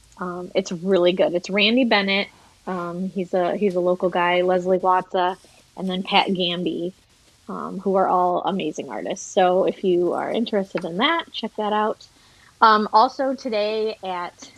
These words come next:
seven P M, um, we've had an artist in residency. Um, her name is Jana Sobel, and she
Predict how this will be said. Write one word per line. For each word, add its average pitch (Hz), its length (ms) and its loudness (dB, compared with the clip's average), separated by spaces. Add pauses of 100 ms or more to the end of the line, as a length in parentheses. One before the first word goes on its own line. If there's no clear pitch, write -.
(120)
seven 247 840 -8 (160)
P 254 240 -4
M, 262 340 -6 (400)
um, 190 400 -6
we've 247 200 -6
had 240 180 2
an 208 80 -8
artist 196 380 -2
in 202 40 -10
residency. 254 1300 -6 (500)
Um, 180 540 -10 (180)
her 196 140 -6
name 190 200 -2
is 196 120 0
Jana 180 280 2
Sobel, 214 640 6 (140)
and 196 180 -6
she 220 540 -2